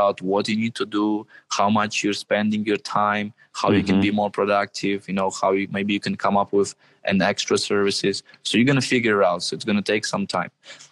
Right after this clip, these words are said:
Speaker 1: But for me, I was just enjoying the process. Like, it's not, uh, the point where I was earning, but I was just building my brand on the platform.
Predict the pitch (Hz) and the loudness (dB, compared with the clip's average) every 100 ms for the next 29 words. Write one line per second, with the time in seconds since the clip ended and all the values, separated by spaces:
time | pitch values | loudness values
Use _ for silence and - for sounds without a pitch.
0 | - 107 101 - - 113 110 151 117 104 | 0 2 2 -4 -2 0 0 2 2 2
1 | 107 107 107 104 98 107 107 98 98 98 | 0 -2 -6 -6 -2 -2 -2 -2 -2 -4
2 | - - - 76 - _ - - - 107 | -4 -8 -6 -6 -10 _ -10 -8 -2 -2
3 | 101 _ - 58 64 104 92 110 107 101 | -2 _ -10 -6 -4 -2 -2 0 0 2
4 | 98 98 98 98 92 98 113 131 127 95 | 2 2 2 0 -2 -2 -2 -2 -2 0
5 | 98 98 - 101 - - - - 104 107 | 0 -2 -4 -6 -8 -20 -10 0 2 4
6 | 110 98 98 92 95 101 92 90 90 92 | 2 0 0 0 0 0 -2 -6 -4 -4
7 | - 90 - - 76 | 0 -2 -2 -6 -8